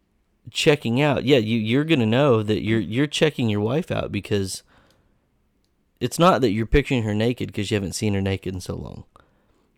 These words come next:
It's that you're picturing her naked because you know in a few hours when it's time to go to bed,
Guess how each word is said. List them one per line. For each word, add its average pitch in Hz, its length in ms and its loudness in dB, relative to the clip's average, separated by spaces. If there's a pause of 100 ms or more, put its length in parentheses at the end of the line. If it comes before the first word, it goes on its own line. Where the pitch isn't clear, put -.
(200)
It's 110 300 -2
that 117 160 -2
you're 101 160 -4
picturing 123 380 0
her 104 120 -2
naked 104 420 -4
because 98 300 -6
you 98 80 -4
know 104 220 0
in 98 60 0
a 90 40 -6
few 98 200 -4
hours 98 400 -8 (340)
when 101 180 -6
it's 90 100 -8
time 95 220 -4
to 98 60 -4
go 95 120 -4
to 92 80 -8
bed, 95 380 -2